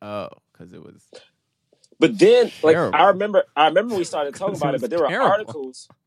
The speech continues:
Speaker 2: Yeah, but there were articles also saying that, like, uh, there were reasons why that movie wasn't promoted, and that, like,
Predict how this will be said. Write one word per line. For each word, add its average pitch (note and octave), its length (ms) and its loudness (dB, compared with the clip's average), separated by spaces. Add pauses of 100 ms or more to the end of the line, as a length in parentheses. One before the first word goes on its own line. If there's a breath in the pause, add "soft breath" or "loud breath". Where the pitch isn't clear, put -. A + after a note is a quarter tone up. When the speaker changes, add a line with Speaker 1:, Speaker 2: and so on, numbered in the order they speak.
(220)
Speaker 2:
Yeah, G3 360 2 (340 soft breath)
but F#3+ 80 -6
there A3+ 120 6
were G#3+ 140 0
articles F#3+ 380 -4
also D#3 400 -4
saying C3+ 440 -8
that, B2 180 -8
like, A#2 360 -6 (520)
uh, A#2 540 -2 (280)
there D3+ 160 0
were C#3+ 100 4
reasons C#3+ 360 -6
why A2+ 120 0
that B2+ 120 0
movie B2+ 160 -6
wasn't A#2+ 340 -4
promoted, A#2+ 500 2
and G2 120 -10
that, F2+ 180 -10
like, E2 320 -14